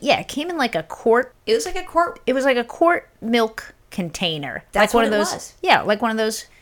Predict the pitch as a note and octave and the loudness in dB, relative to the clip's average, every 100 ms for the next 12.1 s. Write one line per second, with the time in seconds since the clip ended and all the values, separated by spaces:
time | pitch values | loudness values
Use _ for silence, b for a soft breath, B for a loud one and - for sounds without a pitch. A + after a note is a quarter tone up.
0 | - A3+ A#3 A3+ A3 G#3 G#3 G3 A3 G#3 | -2 0 2 2 2 0 0 0 2 0
1 | - G3+ A3 A3 F#3 F3 E3 - E3 - | 0 0 0 -2 -4 -4 -6 -8 -6 -6
2 | - G#3 A3+ A3 B3+ A3+ A#3+ A3 F#3+ G3 | -2 2 2 0 -2 -2 0 -2 -4 -4
3 | A3 - - E3 F#3+ F3+ - - G#3 G3 | -4 -4 -6 -4 -4 -4 -6 -6 -6 -4
4 | G#3+ G#3+ E3+ F#3 F3+ F3 D#3+ E3 - B3+ | 0 0 2 -2 -4 -6 -6 -8 -6 -8
5 | C#4 A#3+ A3 - - C4+ F#4+ E4+ - C4+ | 0 2 2 0 2 4 2 -2 -2 2
6 | G#3+ G3+ G#3 F#3+ E3+ - G#3 D3 - E3+ | 2 2 -2 -2 -4 0 0 0 -2 -4
7 | E3+ F#3+ A#3+ A#3+ G3+ F#3+ - F3+ E3 D#3+ | 0 2 2 2 2 0 -2 -2 -4 -6
8 | - F#3 E3+ - D#3 D3 - D#3+ D#3+ E3 | -2 0 0 0 0 0 0 0 2 0
9 | - - - D3+ D#3 D3+ E3 A#3 F#4+ C#3+ | -2 -12 -16 -6 -6 -6 -2 0 0 -2
10 | D#3 - A3+ G3+ G3+ F3 G3 A3+ F3 D#3+ | -4 0 -2 0 -2 2 2 2 0 0
11 | F#3 B3 - C#4 G#3+ G3 F#3+ G3+ A3+ A3 | 0 0 -2 0 0 0 0 0 0 -4